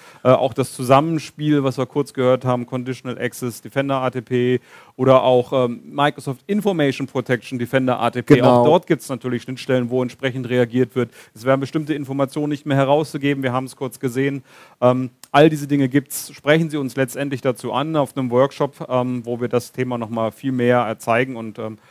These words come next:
Speaker 1: ähm, führen können. Ähm, ich möchte auch noch ein anderes Thema aufgreifen in dem Zusammenhang.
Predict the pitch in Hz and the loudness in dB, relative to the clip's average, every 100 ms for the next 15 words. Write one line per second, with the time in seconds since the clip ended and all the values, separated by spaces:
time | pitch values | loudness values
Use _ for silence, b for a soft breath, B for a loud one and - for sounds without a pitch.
0 | b b b 127 113 104 - 156 175 160 | b b b -4 -4 -4 -4 -2 -2 0
1 | 151 147 147 139 _ - 127 127 127 123 | -2 -2 -8 -10 _ -4 -2 0 -4 -8
2 | _ 120 147 170 170 160 139 135 208 190 | _ -2 0 0 0 -2 -2 -2 0 0
3 | 190 185 156 160 - 160 156 147 156 156 | 0 0 0 -2 0 4 4 2 -2 -2
4 | 151 147 147 143 139 135 | -2 0 0 2 0 -2